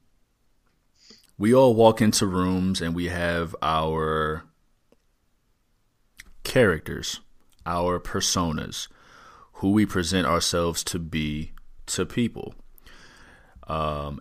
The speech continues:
as we go and fight for our quote-unquote championships,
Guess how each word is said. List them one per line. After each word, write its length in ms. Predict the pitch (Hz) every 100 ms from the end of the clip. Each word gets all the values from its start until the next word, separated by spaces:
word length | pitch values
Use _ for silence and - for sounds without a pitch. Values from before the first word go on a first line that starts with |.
| -
as 260 | 87 87
we 120 | 87 85
go 260 | 87 90
and 100 | 90
fight 360 | - - 92 -
for 220 | - 85
our 80 | 87
quote-unquote 500 | - 90 82 82 87
championships, 760 | - 107 107 85 - 62 -